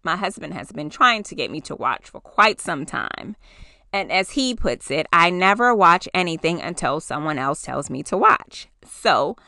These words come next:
I had been telling my bestie T. So we all watched the regular nine one one. And I was telling my bestie T how my husband was like, "nine one one was Lone Star." He felt like it might even be better. So she decided to watch it.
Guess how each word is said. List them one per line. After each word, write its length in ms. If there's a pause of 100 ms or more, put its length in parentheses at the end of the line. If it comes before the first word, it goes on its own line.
(340)
I 360
had 280
been 200
telling 420
my 160
bestie 480
T. 360
So 380
we 240
all 260
watched 280
the 100
regular 320
nine 240
one 160
one. 300 (280)
And 80
I 80
was 160
telling 280
my 120
bestie 400
T 320 (300)
how 580
my 140
husband 360
was 140
like, 160
"nine 260
one 180
one 180
was 120
Lone 300
Star." 300
He 200 (120)
felt 240
like 180
it 160
might 200
even 280
be 140
better. 340
So 160
she 280
decided 520
to 120
watch 360
it. 160